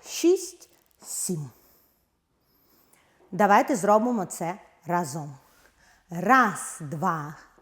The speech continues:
три, п'ять, шість, сім. Ви можете тримати руки в вихідній позиції або вкласти її на ваше стегно. Я покажу вам це спиною. Наш крок сону.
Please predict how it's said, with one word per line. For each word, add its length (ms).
три, 760
п'ять, 640
шість, 680
сім. 480
Ви 100
можете 360
тримати 420
руки 240
в 40
вихідній 480
позиції 560
або 540
вкласти 540
її 300
на 140
ваше 280
стегно. 440
Я 180
покажу 380
вам 160
це 160
спиною. 540
Наш 420
крок 440
сону. 460